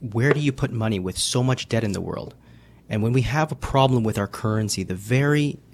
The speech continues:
nature of the, you know, the store of value, uh, the, the monetary store of value, that's shot.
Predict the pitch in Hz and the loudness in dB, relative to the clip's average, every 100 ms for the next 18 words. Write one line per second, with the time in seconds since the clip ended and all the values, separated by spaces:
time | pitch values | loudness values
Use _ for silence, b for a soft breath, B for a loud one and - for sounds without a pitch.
0 | - 113 104 113 120 - 98 92 - 98 | -12 -6 -2 2 2 0 -2 -4 -6 -6
1 | 92 92 - 101 87 - - 127 117 95 | -6 -10 -6 -6 -4 -2 2 2 0 0
2 | 104 117 104 98 - b b b b 107 | 0 2 0 -4 -8 b b b b -8
3 | 95 95 113 107 107 - 107 110 117 107 | -4 -4 -6 -6 -6 -4 -2 2 2 2
4 | 104 95 - 110 95 107 127 107 127 - | 0 0 0 0 2 2 2 2 2 2
5 | - 139 135 | 0 -2 -6